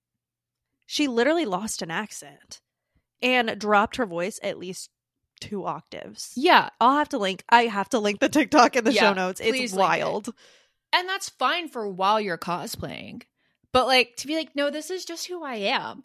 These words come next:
Speaker 2: that's creepy as fuck. Like, who are you? And she has kids, she's married.
Speaker 1: It would be less creepy if she would just admit.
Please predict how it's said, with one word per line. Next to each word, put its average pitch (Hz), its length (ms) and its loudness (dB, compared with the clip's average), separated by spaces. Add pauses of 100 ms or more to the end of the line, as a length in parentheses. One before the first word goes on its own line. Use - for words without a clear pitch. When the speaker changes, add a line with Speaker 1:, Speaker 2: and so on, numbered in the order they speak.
(220)
Speaker 2:
that's - 280 -2
creepy 320 440 -2
as 240 220 -2 (140)
fuck. - 400 0 (440)
Like, 254 160 0
who 453 260 6
are 247 220 4
you? 165 360 -8 (1800)
And 294 100 0
she 392 140 4
has 480 260 8 (220)
kids, 339 480 8
she's 262 320 2
married. 285 720 4 (100)
Speaker 1:
It 302 180 -6
would 359 180 -2
be 370 200 0
less 220 580 -2
creepy 226 580 -6
if 196 120 -4
she 240 200 -6
would 226 180 0
just 233 260 -2
admit. 180 480 -6